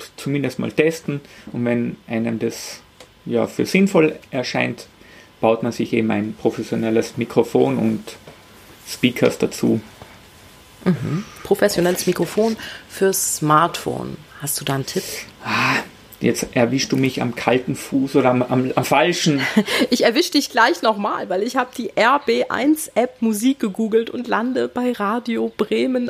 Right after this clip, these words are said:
Speaker 2: eins.
Speaker 1: Na, okay, dann
Speaker 2: <laughs> Ich muss, ich
Speaker 1: versuch's
Speaker 2: muss den
Speaker 1: mal
Speaker 2: Link
Speaker 1: mit
Speaker 2: unbedingt
Speaker 1: einem
Speaker 2: in die, in die Shownotes packen.
Speaker 1: Von, versuch's mal mit einem, mit einem harten B. <laughs>
Speaker 2: Aha.
Speaker 1: Dann kommt
Speaker 2: Also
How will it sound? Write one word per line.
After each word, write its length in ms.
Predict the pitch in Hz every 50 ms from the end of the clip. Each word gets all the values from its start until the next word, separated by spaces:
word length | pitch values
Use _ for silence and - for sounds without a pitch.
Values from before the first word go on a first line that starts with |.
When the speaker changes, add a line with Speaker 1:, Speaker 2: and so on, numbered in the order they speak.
| - -
Speaker 2:
eins. 680 | 196 214 226 254 226 240 240 240 - - - - - -
Speaker 1:
Na, 180 | 147 160 185 190
okay, 380 | 196 190 - 202 175 - 156 -
dann 260 | 165 160 160 160 - - - - 330 - - - 311
Speaker 2:
<laughs> 400 | - - - - - - 285 -
Ich 100 | 277 -
muss, 180 | 269 277 339 -
ich 60 | -
Speaker 1:
versuch's 200 | - - 262 262
Speaker 2:
muss 180 | - 214 202 247
den 120 | 277 208
Speaker 1:
mal 100 | 196 196
Speaker 2:
Link 120 | 202 196
Speaker 1:
mit 120 | 196 196 -
Speaker 2:
unbedingt 240 | - - 294 190 170
Speaker 1:
einem 120 | 175 170 160 - - - - -
Speaker 2:
in 80 | 294
die, 80 | 254 - - - - 220 -
in 60 | 240
die 100 | - 254
Shownotes 460 | - 262 240 226 220 220 226 - -
packen. 300 | - 202 190 202 - -
Speaker 1:
Von, 220 | - 294 147 143 147 - - 156
versuch's 460 | - - 156 151 151 - 175 170 165 -
mal 140 | 165 151 151
mit 260 | 151 147 147 - -
einem, 500 | - 131 127 131 127 127 127 123 123 127 -
mit 240 | - 131 120 117 120
einem 320 | 120 120 120 117 117 101
harten 300 | 107 117 127 - - 170 143
B. 420 | - - 143 151 175 196 233 233 233 - - - - - 143 - - - - - - _ -
<laughs> 800 | - _ - - - - - - - - - _ - - _ -
Speaker 2:
Aha. 300 | - - - - 143 143
Speaker 1:
Dann 200 | 135 135 139 147
kommt 300 | - - 143 143 160 190
Speaker 2:
Also 180 | 185 - 202